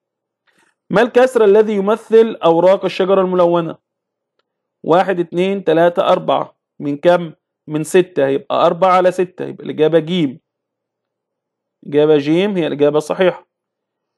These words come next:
يوجد في حديقة منزل ثلاث دجاجات بيضاء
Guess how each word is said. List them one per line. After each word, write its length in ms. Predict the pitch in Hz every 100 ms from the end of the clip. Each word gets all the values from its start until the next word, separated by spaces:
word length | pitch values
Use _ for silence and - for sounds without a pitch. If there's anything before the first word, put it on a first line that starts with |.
| _ _
يوجد 360 | - 208 247 262
في 180 | 254 196
حديقة 540 | 185 180 233 220 196
منزل 520 | 185 214 208 220 214 - _ _ _ _ _ _ _ _
ثلاث 400 | - 170 196 208
دجاجات 580 | 175 175 170 160 185 196
بيضاء 520 | 180 185 185 151 -